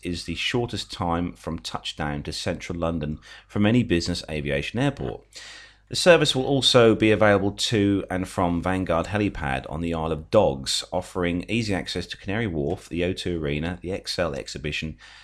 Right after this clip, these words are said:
Centre and, uh, London City Airport. With a dedicated point of entry and pre-approved clearance service at Biggin Hill, passengers can literally step from their arriving ra-, aircraft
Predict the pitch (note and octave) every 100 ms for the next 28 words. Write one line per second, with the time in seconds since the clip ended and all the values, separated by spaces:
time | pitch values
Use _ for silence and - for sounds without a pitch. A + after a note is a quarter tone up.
0 | - - D2+ C#2+ F#2 - F2+ F#2 F#2 F#2
1 | - - D2+ D#2 D#2+ A2+ G#2 G2 - D2+
2 | E2 - C#3 C#3 - C2+ B1 - - -
3 | - - A#2 A2 C#3+ C#3+ C#3 A#2 - C3+
4 | A2+ F#2+ A2+ G2 G#2+ F2 G2 - B2+ G#2
5 | - G2 F2+ - B2+ B2 G2+ - - E2+
6 | D#2+ - - G#2+ G#2 F2+ G2 F#2 E2+ E2+
7 | G#2+ G#2 G2+ G2 - E2+ G#2 - G2+ F#2
8 | - - - - F2 E2 C2 D#2+ G2 C3
9 | C3 G2+ D2 D#2+ D#2+ - D#2+ - E2+ D#2
10 | -